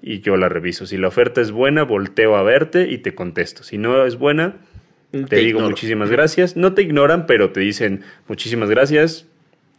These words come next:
Speaker 1: no, no
Speaker 2: Claro.
Speaker 1: estamos
Speaker 2: Claro.
Speaker 1: interesados en tu oferta".
Speaker 2: Y, y que hay casos muy particulares como Madonna, que la gente no sabe eso, porque a veces dice, "No mames, es que los boletos de Madonna y tal". Gente como Madonna, cuando hace una gira, que es muy rara vez, muy rara vez,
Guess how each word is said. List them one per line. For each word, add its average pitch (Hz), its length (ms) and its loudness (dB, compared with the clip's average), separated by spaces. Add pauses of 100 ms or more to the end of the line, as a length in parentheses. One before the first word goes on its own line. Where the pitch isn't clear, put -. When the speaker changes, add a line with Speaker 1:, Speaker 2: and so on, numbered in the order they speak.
(160)
Speaker 1:
no, 104 420 -4
no 95 60 -6
Speaker 2:
Claro. 98 120 -4
Speaker 1:
estamos 98 300 -6
Speaker 2:
Claro. 98 60 -8
Speaker 1:
interesados 92 440 -4
en 90 100 -12
tu 90 60 -12
oferta". - 360 -12
Speaker 2:
Y, - 120 -12 (400)
y 151 100 -4
que 180 120 2
hay 180 100 2
casos 160 340 -2
muy 160 160 2
particulares 160 640 -2
como 117 180 -2
Madonna, 110 460 2
que 113 120 -6
la 107 80 -8
gente 110 240 -6
no 117 100 -6
sabe 107 280 -4
eso, - 280 -2
porque - 160 -8
a - 40 -6
veces 120 240 -12
dice, 156 160 -2
"No 320 140 -6
mames, 330 400 -8
es 214 120 -14
que 240 100 0
los 202 160 0
boletos 185 400 -2
de 214 80 -2
Madonna 160 480 -4
y 127 60 -10
tal". 135 160 -10 (580)
Gente 196 300 0
como 160 160 4
Madonna, 147 340 2 (540)
cuando 127 260 2
hace 170 180 2
una 175 140 0
gira, - 500 -2 (120)
que 123 80 -4
es - 320 -10
muy 165 180 6
rara 156 280 4
vez, - 300 0
muy 135 140 0
rara 135 160 4
vez, 117 300 -2